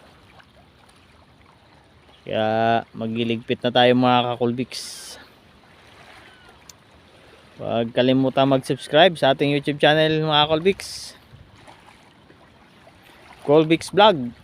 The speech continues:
Then please click the notification bell para lagi kayong updated sa ating mga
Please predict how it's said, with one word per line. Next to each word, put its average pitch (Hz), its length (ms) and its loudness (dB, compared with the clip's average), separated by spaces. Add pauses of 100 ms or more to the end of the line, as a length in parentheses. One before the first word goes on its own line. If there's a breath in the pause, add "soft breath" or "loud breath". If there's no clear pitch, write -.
(300)
Then 135 400 -6
please 156 400 -6
click 160 240 0
the 156 240 4
notification 160 560 -4
bell 180 240 4 (160)
para 135 480 2
lagi 135 240 0
kayong 139 240 0
updated 143 400 -4
sa 135 160 0
ating 135 160 -6
mga 135 560 2